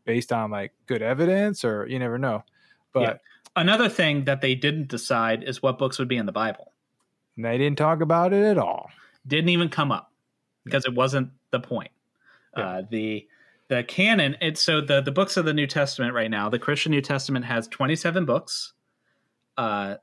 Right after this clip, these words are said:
Speaker 2: and those twenty-seven books weren't found at the Council of Nicaea. They'd been around for, you know, centuries at that point. But people didn't use just those twenty-seven books.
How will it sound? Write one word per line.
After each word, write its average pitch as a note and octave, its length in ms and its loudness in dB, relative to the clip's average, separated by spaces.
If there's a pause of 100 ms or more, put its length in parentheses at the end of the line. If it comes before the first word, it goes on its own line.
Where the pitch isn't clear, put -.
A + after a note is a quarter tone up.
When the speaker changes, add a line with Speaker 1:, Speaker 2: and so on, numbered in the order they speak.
(120)
Speaker 2:
and A#2 480 0 (960)
those D3+ 220 0
twenty-seven E3+ 540 2
books D3+ 320 0 (180)
weren't C#3+ 420 0 (260)
found C#3 540 2
at C3 60 -2
the C3+ 80 0
Council C3 300 -2
of B2+ 60 0
Nicaea. A#2 320 0
They'd A2+ 180 -2
been A#2 140 0
around A#2 380 0
for, A2+ 340 -4
you A#2+ 80 -2
know, G#2+ 60 0
centuries A2 500 -4
at A2 60 -12
that F2+ 160 -8
point. F#2 320 -16 (720)
But F3 380 2 (680)
people E3 300 0
didn't D3+ 200 2
use C3+ 200 0
just D3 260 0
those C#3 140 -4
twenty-seven C3 420 -2
books. - 420 -2